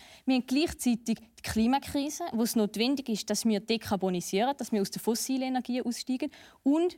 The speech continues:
wir setzen Gesamteuropa auf die Erneuerbaren. Und die Erneuerbaren, die kann man nicht mehr einfach sagen, "Ja, wir möchten gerne im Unterland ein Kraftwerk machen und von dort aus tun wir die Umgebung mit Energie versorgen." Sondern dort ist man darauf angewiesen,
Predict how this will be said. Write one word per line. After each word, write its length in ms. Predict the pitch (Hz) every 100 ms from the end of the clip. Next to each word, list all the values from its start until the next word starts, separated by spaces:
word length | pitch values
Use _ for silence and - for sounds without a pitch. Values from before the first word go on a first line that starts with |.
| 233
wir 120 | 220
setzen 440 | 247 277 - 370 370 - - -
Gesamteuropa 760 | - 220 262 - 254 226 220
auf 160 | 214 -
die 80 | 226
Erneuerbaren. 580 | 202 202 196 160 165 160 - -
Und 160 | - 226
die 20 |
Erneuerbaren, 560 | 247 269 302 233 196 208
die 60 |
kann 180 | 240 233
man 80 | 226
nicht 80 | 254
mehr 80 | 262
einfach 160 | 262
sagen, 240 | - 226 214
"Ja, 100 | 208
wir 120 | 220
möchten 320 | 220 220 226
gerne 180 | 233 220
im 140 | 226
Unterland 440 | 233 226 214 202 -
ein 160 | 196
Kraftwerk 540 | 214 208 220 196 208 -
machen 320 | 196 - 208 - -
und 120 | 220
von 120 | -
dort 240 | 214 214 214
aus 100 | -
tun 140 | 208
wir 80 | 196
die 100 | 208
Umgebung 300 | 202 202 202
mit 160 | 202 220
Energie 320 | 208 208 247
versorgen." 460 | 175 - 156 156 175
Sondern 220 | 180 202
dort 160 | 269 269
ist 100 | 214
man 80 |
darauf 180 | 196 180
angewiesen, 440 | 185 185 - 185